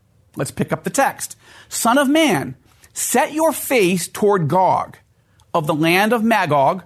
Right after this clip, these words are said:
the prince of Rosh, Meshech, and Tubal, and prophesy against him,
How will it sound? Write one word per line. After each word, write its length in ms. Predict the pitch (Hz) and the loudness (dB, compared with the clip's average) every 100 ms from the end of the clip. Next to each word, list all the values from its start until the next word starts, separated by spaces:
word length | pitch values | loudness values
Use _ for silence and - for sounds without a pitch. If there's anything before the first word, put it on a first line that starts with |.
| - - - | -20 -14 -4
the 220 | 170 - | -4 -4
prince 480 | - 285 269 208 220 | -4 0 0 0 0
of 120 | 160 | 0
Rosh, 520 | 151 175 208 - - _ _ _ _ | 0 2 0 -4 -10 _ _ _ _
Meshech, 460 | 156 160 - 226 165 | -2 -2 0 -2 -2
and 140 | 208 | -4
Tubal, 280 | - 330 175 208 | -2 0 0 0
and 120 | 214 | -2
prophesy 640 | - 269 254 196 185 185 - _ - | 0 -2 -2 0 0 0 -4 _ -2
against 500 | 220 160 196 - - | 0 2 2 0 -4
him, 240 | - - | -12 -16